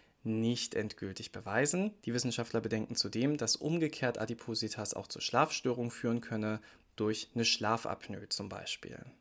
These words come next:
Nicht erfasst wurde außerdem die Schlafqualität und alle Daten zum Schlafverhalten basieren auf Selbstberichten der TeilnehmerInnen.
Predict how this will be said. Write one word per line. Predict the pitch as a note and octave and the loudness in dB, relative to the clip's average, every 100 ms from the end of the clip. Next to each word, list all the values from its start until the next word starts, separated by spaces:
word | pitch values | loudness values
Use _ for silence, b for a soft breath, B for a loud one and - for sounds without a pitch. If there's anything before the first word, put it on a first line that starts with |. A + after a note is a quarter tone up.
| - | 2
Nicht | D3+ - | 4 6
erfasst | G3 E3 D#3 | 4 4 2
wurde | C3 B2+ | 4 4
außerdem | A2+ - A2 | 4 4 0
die | G#2 | 0
Schlafqualität | - G#2 - - G2 - F3 A3 - - | 0 -2 -4 -12 -8 0 2 2 -4 6
und | E3 G#3 - - | 6 6 2 2
alle | B2+ C#3 | 4 4
Daten | C3+ A2 A#2 A#2 | 4 2 2 -2
zum | - D3+ | -2 -2
Schlafverhalten | - A2 A2+ G#2+ G2+ G2 - | 0 0 0 -2 -4 -4 -4
basieren | G#2+ G2 B2 A2+ | -2 -2 -2 -2
auf | A2 - | -2 -2
Selbstberichten | - F#2+ - - - - A#2 | 0 2 0 -2 -8 -4 -2
der | C3+ | -2
TeilnehmerInnen. | - G2+ G2+ F#2+ A#2 G2+ - | -4 -8 -10 -12 -12 -12 -14